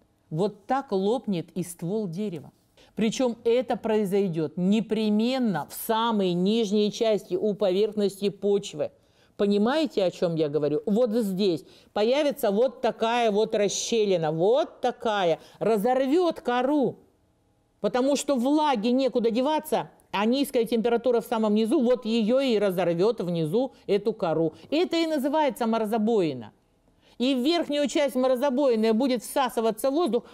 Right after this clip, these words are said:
а с нижней будет выходить сок. И туда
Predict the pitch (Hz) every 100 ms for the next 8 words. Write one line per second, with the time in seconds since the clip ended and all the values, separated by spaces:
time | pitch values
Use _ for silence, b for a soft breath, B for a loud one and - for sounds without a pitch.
0 | B 254 - 359 339 247 233 202 269 247
1 | 226 240 240 214 247 - b b - -
2 | 277 247 - - _ _ _ _ _ _
3 | 240 208 240 220 185 277 302